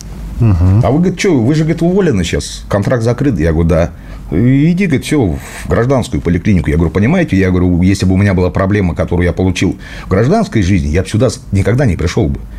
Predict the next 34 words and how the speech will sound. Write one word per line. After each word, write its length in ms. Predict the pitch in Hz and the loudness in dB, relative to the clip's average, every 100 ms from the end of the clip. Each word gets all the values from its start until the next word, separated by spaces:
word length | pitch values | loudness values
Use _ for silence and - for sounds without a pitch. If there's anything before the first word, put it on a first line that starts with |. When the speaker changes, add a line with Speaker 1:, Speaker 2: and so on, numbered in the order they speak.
| - - | -12 -2
Speaker 2:
Он 180 | 185 240 | 2 2
в 60 | 220 | 2
итоге 260 | 208 185 | 0 2
мне 160 | 156 156 | 2 2
сзади 280 | 113 170 151 | 0 0 0
на, 100 | 113 | 0
на 400 | 120 117 110 131 | 0 0 2 2
этом 220 | 143 110 | 2 0
же 80 | 104 | 2
и 40 | 98 | 0
написал: 500 | 95 - 131 127 - - - - - | -2 -2 -2 -2 -4 -16 -16 -12 -4
«Обращайтесь 640 | - 226 - 143 117 - - - - | 0 2 0 0 -2 -6 -10 -12 -16
в 100 | - | -6
поликлинику, 580 | - 165 131 170 143 95 | -2 0 0 0 2 2
у 40 | |
нас 240 | 87 123 92 | 2 2 0
мест 240 | 95 - | 0 0
нету». 280 | 82 76 71 - - - | 0 0 -4 -10 -8 -2
Самое 240 | 143 135 | 2 2
смешное 460 | - 123 120 170 160 | 0 -2 0 0 0
то, 140 | 95 90 | 0 -2
что 140 | 87 | -2
когда 260 | 95 92 95 | 0 0 0
там 380 | - 113 90 - - - - | 0 0 0 -4 -14 -14 -6
отказываешься 720 | 82 - 117 101 82 76 76 | -6 0 0 2 0 0 -2
от 120 | 78 92 | 0 0
эвакуации, 720 | 87 - 156 185 - 71 65 - - | 0 2 0 0 -2 -4 -6 -12 -12
от 120 | - | -4
эвакуации 440 | 98 92 151 180 135 | -2 0 0 0 0
в 60 | |
Россию, 560 | 117 - 104 101 90 87 - - - - - - | 0 0 2 2 2 -2 -6 -12 -12 -14 -12 -2
э, 240 | 78 76 73 | 0 2 2
говоришь: 360 | 80 110 131 | 2 0 2
«Нет, 300 | 110 95 - | 0 0 -4